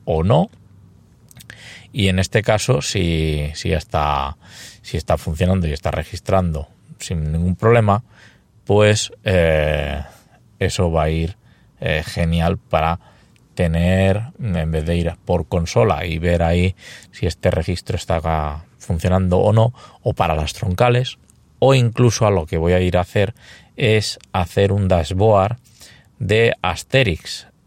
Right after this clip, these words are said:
donde pueda ver llamadas, eh,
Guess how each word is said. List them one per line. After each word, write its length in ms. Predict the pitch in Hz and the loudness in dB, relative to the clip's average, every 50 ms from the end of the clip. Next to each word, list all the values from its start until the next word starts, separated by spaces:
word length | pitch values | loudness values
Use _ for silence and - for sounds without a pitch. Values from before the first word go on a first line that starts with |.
| _ - | _ -4
donde 480 | 98 101 110 117 117 107 101 110 120 | 0 2 2 2 2 2 4 2 2
pueda 640 | 120 _ _ - - 107 107 117 117 113 104 104 101 | 2 _ _ -6 -2 2 4 4 4 6 4 4 4
ver 380 | 98 104 107 104 107 123 139 - _ _ - - - - _ _ _ _ _ | 4 4 4 4 2 0 -2 -6 _ _ -20 -20 -20 -20 _ _ _ _ _
llamadas, 720 | - 87 82 80 85 87 92 90 90 92 - - - - - - - | -2 0 2 2 4 4 4 4 2 0 -2 -8 -12 -14 -20 -20 -10
eh, 600 | - - 92 82 78 78 78 76 73 76 76 | -6 -2 -2 0 0 0 -2 -2 -4 -4 -6